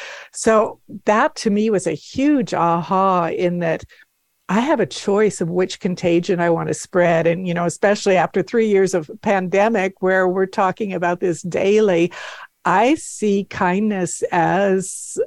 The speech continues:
potentially an epidemic that, you know, maybe in twenty twenty-three we can replace all the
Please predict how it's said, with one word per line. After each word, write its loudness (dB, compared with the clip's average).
potentially 0
an 0
epidemic 0
that, -2
you -6
know, -4
maybe 2
in 0
twenty -2
twenty-three 0
we 2
can -4
replace 0
all 2
the 2